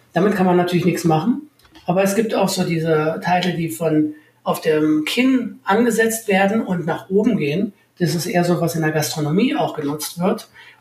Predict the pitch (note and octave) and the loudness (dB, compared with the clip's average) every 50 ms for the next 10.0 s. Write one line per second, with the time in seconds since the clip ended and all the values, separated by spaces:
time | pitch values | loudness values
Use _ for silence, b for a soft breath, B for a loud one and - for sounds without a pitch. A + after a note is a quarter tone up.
0 | B - F#3+ F#3+ F#3+ G3 G3 G3+ F#3 F#3 F#3 F3+ F3+ F3+ F#3+ A3 A3+ G3+ G3 G3 | B -2 0 2 4 4 4 2 2 2 2 2 2 2 4 4 4 4 4 2
1 | F#3+ F#3 F#3+ F#3 F3+ F3 E3+ D#3+ E3 D#3+ D3+ D3+ D3+ D3+ - F3+ F#3 A3+ A3+ - | 4 4 2 2 2 0 0 0 2 2 2 2 2 0 0 0 0 0 2 2
2 | A#3+ A#3+ A#3+ G3+ F3 F3 F3 F3 - F3+ F3 E3 E3 - - D#3+ D#3 D3+ D3 D3 | 2 2 2 2 0 0 0 0 -2 -2 -2 -2 -2 -2 0 0 0 2 0 -2
3 | - C3+ C3 B2+ - - F#3+ G#3 A3 - B3 B3 A#3 B B B B B B E3 | -4 -4 -8 -6 0 2 2 2 2 2 0 -2 -2 B B B B B B -2
4 | D3+ D#3 D3+ D3+ F3 F#3 G#3 G#3 - - G#3+ G3 - - G3 - E3 D#3 D3+ D3+ | 0 0 0 2 2 2 2 2 2 2 2 2 2 0 0 0 0 0 0 -2
5 | E3+ - - D#3+ D3+ D#3+ - - - - D#3 - - E3+ D#3+ G#3+ A3+ A3 - A3+ | -2 -2 0 0 0 0 -2 -2 -4 -8 -10 -8 -6 -2 0 0 0 0 0 -2
6 | G3 G3 - F#3 F#3 F#3+ F#3+ F3+ F#3 F#3 F#3+ F#3+ B B B B B B - F3 | -4 -2 0 2 2 4 4 4 4 2 2 0 B B B B B B 0 0
7 | F3 E3+ - F3+ E3 D#3+ D#3+ D#3+ D#3+ D#3+ F3 E3+ E3 E3 - B B B B _ | 2 2 2 2 2 4 4 4 4 4 4 4 2 2 0 B B B B _
8 | - F3+ E3 E3 E3+ E3+ - - F#3+ F#3+ G3 G3 F#3+ F3 F3 E3+ - - - D#3+ | -4 0 2 2 2 2 0 0 2 2 4 4 4 2 2 0 -4 -4 -4 -2
9 | D#3 D#3+ E3+ E3+ E3 - - D3+ C#3+ - B2+ C#3+ C#3+ - - - A3+ A3+ A3 | -2 -2 0 -2 -2 -2 -2 -2 -4 -4 -6 -8 -8 -4 0 2 2 2 0